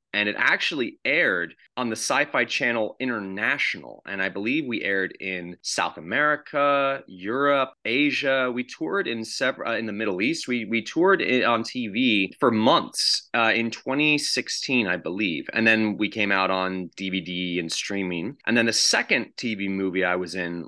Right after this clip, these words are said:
was a Lifetime movie. Back, it aired in twenty twenty-one,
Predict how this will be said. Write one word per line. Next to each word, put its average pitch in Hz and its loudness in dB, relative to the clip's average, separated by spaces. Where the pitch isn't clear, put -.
was 92 -2
a 95 -2
Lifetime 101 0
movie. 64 -10
Back, 92 2
it 95 0
aired 101 2
in 98 -6
twenty 101 -8
twenty-one, 95 -2